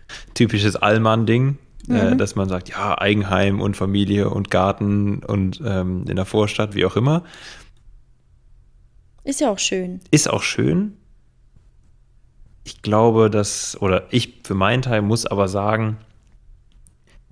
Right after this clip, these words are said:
Speaker 1: dass ich's nicht um jeden Preis, also dass es für mich einen Preis hat. Und da muss man halt abwägen,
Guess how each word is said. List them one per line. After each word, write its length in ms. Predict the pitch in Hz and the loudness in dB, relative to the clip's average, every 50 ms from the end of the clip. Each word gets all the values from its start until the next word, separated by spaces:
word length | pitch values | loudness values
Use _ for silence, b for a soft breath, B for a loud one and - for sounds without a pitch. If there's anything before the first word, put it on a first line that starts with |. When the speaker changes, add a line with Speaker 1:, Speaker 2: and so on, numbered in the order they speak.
| - - | -8 0
Speaker 1:
dass 180 | - 110 95 101 | 0 0 2 0
ich's 140 | 95 - | -2 0
nicht 260 | 110 110 120 120 - - | 0 0 0 0 -2 -4
um 100 | 110 104 | -4 -2
jeden 260 | 92 101 98 90 98 - | 0 0 0 -2 -2 -10
Preis, 580 | - - 87 95 117 135 143 - - - - _ - - - - - | -6 -2 2 2 2 2 0 -4 -10 -12 -16 _ -20 -20 -20 -12 -4
also 160 | - 101 95 | -2 -2 -2
dass 100 | 95 92 | -2 -2
es 100 | 104 101 | -4 -4
für 80 | - 107 | -2 -2
mich 160 | 101 98 95 | -2 -2 -2
einen 80 | 98 92 | -4 -8
Preis 340 | - - - 113 123 - - | -4 -2 0 0 0 -2 -4
hat. 260 | 156 - - - - _ b b b b b b | -6 -6 -6 -14 -20 _ b b b b b b
Und 200 | - 104 101 90 | -4 -2 0 0
da 60 | 101 101 | 2 2
muss 160 | 107 107 107 | 2 0 0
man 120 | 110 104 95 | 0 0 2
halt 420 | 101 101 104 95 104 - - - b b b b b b b b b _ _ - | 2 2 2 2 0 -6 -8 -10 b b b b b b b b b _ _ -6
abwägen, 920 | 107 - - 107 104 104 104 107 107 107 107 104 104 104 101 104 - | -6 -6 -4 0 2 2 4 4 2 2 0 0 0 -2 -2 -4 -6